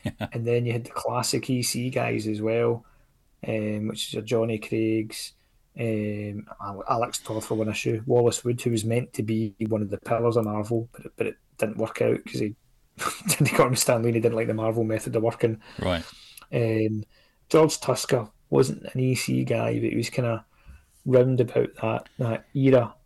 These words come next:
Speaker 1: So many
Speaker 2: Uh,
Speaker 1: of the guys
Speaker 2: if that's
Speaker 1: were,
Speaker 2: like,
Speaker 1: though, weren't there?
Speaker 2: oh.
Speaker 1: There was so much, we, we just think
Speaker 2: Yeah.
Speaker 1: of it as an E C era, but there was so <coughs> much else going on around that
Speaker 2: Mm-hmm.
Speaker 1: time. So many other companies,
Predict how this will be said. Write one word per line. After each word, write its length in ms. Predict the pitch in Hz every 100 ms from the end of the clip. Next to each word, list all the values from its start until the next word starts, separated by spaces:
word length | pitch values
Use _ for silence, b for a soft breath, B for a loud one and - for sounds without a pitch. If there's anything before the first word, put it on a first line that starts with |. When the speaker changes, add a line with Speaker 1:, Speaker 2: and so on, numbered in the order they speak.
| _ -
Speaker 1:
So 180 | 214
many 160 | 202 170
Speaker 2:
Uh, 40 |
Speaker 1:
of 60 | 143
the 60 | 127
guys 160 | 135 120
Speaker 2:
if 40 |
that's 100 | -
Speaker 1:
were, 120 | 139
Speaker 2:
like, 120 | 127 -
Speaker 1:
though, 120 | 92
weren't 160 | 104
there? 100 | 127
Speaker 2:
oh. 20 | 123
Speaker 1:
There 100 | 110
was 100 | -
so 140 | 165
much, 260 | 156 104 -
we, 260 | 120 123 80
we 180 | 110
just 220 | 110 90 -
think 100 | 104
Speaker 2:
Yeah. 80 |
Speaker 1:
of 60 | 104
it 80 | 82
as 80 | 92
an 80 |
E 100 | 87
C 160 | 87 123
era, 160 | 92 76
but 100 | 98
there 100 | 104
was 100 | -
so 300 | - 127 120
<coughs> 0 |
much 260 | 110 -
else 260 | 107 101 -
going 320 | - 95 92
on 160 | 95 90
around 260 | 76 80
that 120 | 71 147
Speaker 2:
Mm-hmm. 140 | -
Speaker 1:
time. 120 | 76
So 280 | - 110 104
many 180 | 95 90
other 160 | 87
companies, 540 | 85 101 107 78 73